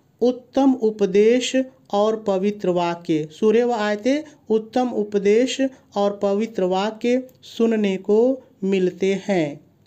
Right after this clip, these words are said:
और पूर्ण विराम लगा देंगे। चलिए एक बार फिर से इन तीनों लाइन की व्याख्या को सीखते हैं। तो कवि कहते हैं, "जब मैं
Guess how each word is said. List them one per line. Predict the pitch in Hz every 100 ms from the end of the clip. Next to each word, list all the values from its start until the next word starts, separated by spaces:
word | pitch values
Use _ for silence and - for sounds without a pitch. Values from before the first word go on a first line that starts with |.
| _
और | 190
पूर्ण | 190 196 190
विराम | 196 240 302
लगा | 220 196 180
देंगे। | 170 170 170 175 170 170 - _ -
चलिए | 233 233 247 311 - _ 226
एक | 220
बार | 226 226
फिर | 233
से | - 247
इन | 233
तीनों | 226 220 220
लाइन | 214
की | 214 214
व्याख्या | 202 196 -
को | 214 214
सीखते | 208 202 202 196
हैं। | 190 226 302 311 - _ _ _ _ _ _ - - - _ -
तो | 190
कवि | 196 262 262
कहते | 220 208 196
हैं, | 185 208 254 285 - - 190
"जब | 175 233 269 277 285
मैं | 208 196 214 277